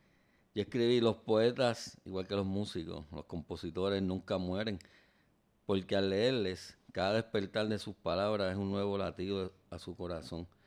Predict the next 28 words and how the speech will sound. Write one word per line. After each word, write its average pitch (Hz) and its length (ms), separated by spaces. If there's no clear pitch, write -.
Cada 98 200
descubrimiento 107 800
de 98 60
sus 87 200
versos 101 380
es 92 80
una 101 160
palpitación 95 720
a 92 80
su 85 220
alma. 85 340
Cada 95 260
metáfora 104 600
revivida 95 640
es 92 80
aliento 92 560
de 90 100
vitalidad, 85 640
respiración, 92 720
células, 95 540
tejidos 85 600
y 85 140
órganos 95 400
nuevos 98 360
a 90 60
su - 160
moribundo 85 560
cuerpo. 82 480